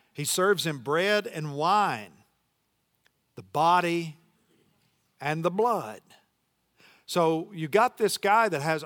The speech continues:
all these characteristics that are directly applied in the New Testament to the Lord Jesus Christ, and it sounds very much like him. In fact, some scholars have suggested that that is Jesus. They say that's a pre-incarnate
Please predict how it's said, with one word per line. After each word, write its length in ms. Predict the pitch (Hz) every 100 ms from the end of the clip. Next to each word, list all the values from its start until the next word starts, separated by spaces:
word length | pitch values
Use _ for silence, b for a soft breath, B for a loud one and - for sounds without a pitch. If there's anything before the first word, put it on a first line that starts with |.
| -
all 340 | 170 214 254
these 300 | 294 214 208
characteristics 1080 | - - 214 208 - 151 190 220 - 147 160
that 180 | - 143
are 40 | 139
directly 600 | 127 123 175 254 202 165
applied 400 | 139 170 156 147
in 120 | 139
the 80 | 127
New 200 | 151 226
Testament 600 | - 139 - 135 135 147
to 100 | 139
the 100 | 127
Lord 240 | 139 143
Jesus 420 | 120 135 123 123
Christ, 640 | - 160 175 139 135 - - b b b b b b
and 120 | 160
it 40 | 160
sounds 300 | - 170 139
very 240 | 131 151
much 240 | 147 139 135
like 320 | 156 214 -
him. 100 | 131
In 80 | 120
fact, 320 | 180 175 -
some 240 | 170 202
scholars 500 | 220 151 135 135 131
have 140 | 139 117
suggested 680 | 135 113 139 147 - 139
that 140 | 127 -
that 200 | 170 160
is 240 | 180 175
Jesus. 640 | 117 123 113 104 - - - b b b b b b b
They 160 | - 147
say 180 | 175 165
that's 240 | 156 160
a 80 | 143
pre-incarnate 1120 | - - 202 208 196 180 - 185 190 185 185